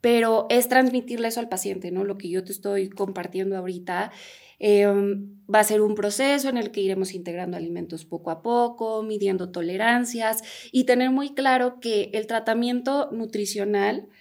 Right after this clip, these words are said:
es importantísimo porque la cirugía bariátrica no quiere decir que el paciente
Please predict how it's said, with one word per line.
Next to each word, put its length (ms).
es 200
importantísimo 1080
porque 240
la 100
cirugía 300
bariátrica 500
no 140
quiere 180
decir 400
que 80
el 80
paciente 640